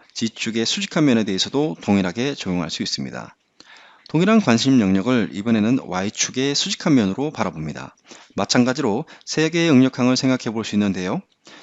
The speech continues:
각각 Y축의 수직한 면에서의 X방향,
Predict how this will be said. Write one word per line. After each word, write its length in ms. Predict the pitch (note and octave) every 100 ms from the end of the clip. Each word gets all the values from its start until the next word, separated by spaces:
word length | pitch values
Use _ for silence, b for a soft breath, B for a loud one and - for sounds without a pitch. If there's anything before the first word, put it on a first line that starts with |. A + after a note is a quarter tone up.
| B
각각 600 | - A#2 _ - D#3+ - _
Y축의 480 | G#2 A2 - - D#3+
수직한 380 | - - - C#3
면에서의 580 | A2+ G#2 G2 F2 A#2+ F3+ B B -
X방향, 640 | A#2+ - D#3 C3 F#2+ C#2+